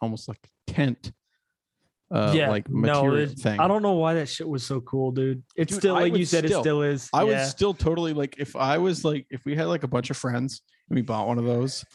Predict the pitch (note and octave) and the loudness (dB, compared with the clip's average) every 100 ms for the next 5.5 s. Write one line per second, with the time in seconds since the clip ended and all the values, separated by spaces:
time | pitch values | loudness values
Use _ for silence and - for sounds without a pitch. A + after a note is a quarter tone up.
0 | - E3+ E3+ D#3+ B2 _ C3 C#3 - - | -4 0 0 -2 -6 _ 0 0 -4 -6
1 | D#3+ D3 C#3 C3+ - - - - _ C#3 | -2 -2 -2 -4 -6 -10 -16 -20 _ 0
2 | D#3 D3+ D3+ D3+ C#3 C#3 C3+ C3+ C#3 C#3 | 2 4 2 2 0 -2 0 0 -2 0
3 | D3 C#3+ C#3+ E3 C3+ G3 A#3 A#3 A3+ - | 0 2 2 2 4 2 2 0 -4 -10
4 | - C#3 G3+ A#3+ - A#3 E3+ D3 D3 D3+ | -12 -10 -10 -10 -8 -6 -4 -4 -6 -10
5 | C#3+ C3 B2 A2+ | -10 -10 -8 -12